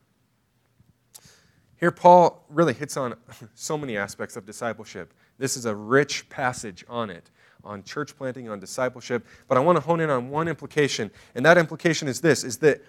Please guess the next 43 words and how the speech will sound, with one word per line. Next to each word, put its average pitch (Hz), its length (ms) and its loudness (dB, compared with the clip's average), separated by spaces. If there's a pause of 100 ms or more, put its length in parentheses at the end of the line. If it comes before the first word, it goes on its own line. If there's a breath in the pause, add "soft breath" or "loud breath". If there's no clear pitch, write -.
(140 soft breath)
what 143 320 0
sort 202 260 2
of 170 120 -2
perspective 143 680 -2
must 135 300 -6
be 139 80 -4
acquired 120 480 -2
by 113 140 -8
the 110 60 -12
master 110 380 -10
builder? 95 400 -6 (1400 soft breath)
Well, 127 140 4
the 123 80 -2
master 160 460 0
builder, 139 320 0
friends, 110 360 -12
must 127 400 -8
be 135 120 -8
focused 143 680 -6
on 127 360 -6 (120)
the 120 240 -12
end 127 300 -6
of 104 100 -4
it 107 140 -6
all. 92 280 0 (260 soft breath)
The 135 100 2
master 175 420 4
builder, 170 340 6
as 131 200 0
he 131 100 -4
builds 156 380 4
the 156 80 -8
house, 160 340 4 (220 soft breath)
must 170 320 -2
be 208 80 2
thinking 190 420 -4
of 135 120 -4
the 139 80 -2
fire 170 600 6 (120)
that 151 140 6
is 156 160 0
to 147 80 -4
come 123 460 4